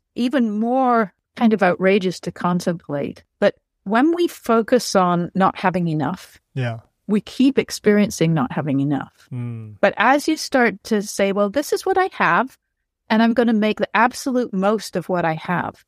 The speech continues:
Speaker 2: Yeah.
Speaker 1: Just that little mind shift and the orientation of your comment, not the negative, but the, essentially it's the positive. What's the potential here rather than what do I not have?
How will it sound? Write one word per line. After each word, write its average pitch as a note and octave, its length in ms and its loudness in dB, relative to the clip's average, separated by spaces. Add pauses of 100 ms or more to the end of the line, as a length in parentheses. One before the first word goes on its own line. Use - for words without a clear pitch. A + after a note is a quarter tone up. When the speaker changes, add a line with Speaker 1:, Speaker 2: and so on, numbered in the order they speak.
Speaker 2:
Yeah. A#2 260 -10 (280)
Speaker 1:
Just C#4+ 320 0
that E4+ 240 2
little C4+ 260 2
mind G#3+ 480 2
shift - 680 -4 (140)
and G3+ 120 -2
the G#3+ 160 0
orientation A#3 800 0
of F3+ 100 0
your F3 140 0
comment, F#3+ 600 -2 (320)
not G#3+ 340 0
the G3 140 2 (360)
negative, G#3 580 2
but G#3 240 -2
the, F#3 320 2 (360)
essentially F#3+ 520 0
it's - 100 -6
the - 80 -4
positive. E3 580 2
What's F3 340 -4
the F#3 80 -2
potential G3+ 680 -2
here E3+ 320 2
rather E3 320 2
than E3 160 -2
what F3 240 -2
do E3+ 160 0
I E3+ 120 0
not E3+ 280 -2
have? E3+ 420 0